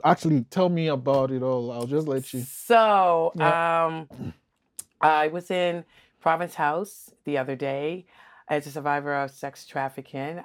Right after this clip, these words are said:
Speaker 2: I wanted to do a policy change so that survivors and victims, um, of these type of crimes
Speaker 1: Mm.
Speaker 2: could be able to access the funding to be able to have counseling, whether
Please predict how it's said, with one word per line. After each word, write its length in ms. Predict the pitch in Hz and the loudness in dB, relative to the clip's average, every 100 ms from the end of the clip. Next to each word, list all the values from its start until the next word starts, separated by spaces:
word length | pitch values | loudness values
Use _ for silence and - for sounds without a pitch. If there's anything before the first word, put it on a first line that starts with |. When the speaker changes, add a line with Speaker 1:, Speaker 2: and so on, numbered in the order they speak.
| - | -4
Speaker 2:
I 220 | 139 135 | -2 -2
wanted 360 | 135 135 135 135 | -4 -6 -8 -12
to 120 | 131 | -12
do 160 | 135 139 | -8 -8
a 40 | |
policy 500 | 135 170 185 180 160 | -8 -6 -6 -6 -12
change 460 | 139 - 131 135 131 | -12 -10 -8 -8 -10
so 240 | - 139 | -8 -8
that 520 | 131 135 131 131 131 _ - _ _ _ | -4 -4 -2 -4 -6 _ -20 _ _ _
survivors 520 | - 139 147 151 147 | -4 2 2 2 -4
and 140 | 147 | -6
victims, 800 | 139 151 - 143 135 139 139 135 - | -6 -8 -2 0 0 -2 -6 -10 -4
um, 440 | 135 127 123 123 127 | 0 0 0 -4 -4
of 200 | 131 127 - _ - | -4 -4 -12 _ -8
these 180 | 151 139 | -6 -6
type 260 | - 127 131 | -6 -6 -4
of 320 | 123 120 - _ _ _ _ _ | -4 -4 -10 _ _ _ _ _
crimes 720 | - 170 180 139 127 190 - - | -4 2 2 2 -4 -10 -12 -4
Speaker 1:
Mm. 200 | 131 127 _ | -4 -4 _
Speaker 2:
could 520 | - 160 143 135 127 | 0 2 4 2 -2
be 160 | 147 147 | -8 -6
able 220 | 139 135 | -6 -6
to 140 | - 151 | -8 -4
access 540 | 135 127 135 131 - _ _ - | -4 -4 -8 -10 -12 _ _ -10
the 120 | 131 | -10
funding 580 | 120 170 170 147 131 147 - | -4 -2 -2 -4 -4 -8 -10
to 200 | 147 123 | -6 -4
be 120 | 127 | -4
able 100 | 123 | -6
to 60 | |
have 140 | 123 - | -10 -10
counseling, 720 | - 214 226 165 147 143 143 | -2 -2 -2 -4 -4 -4 -8
whether 340 | 131 151 156 | -4 -2 -2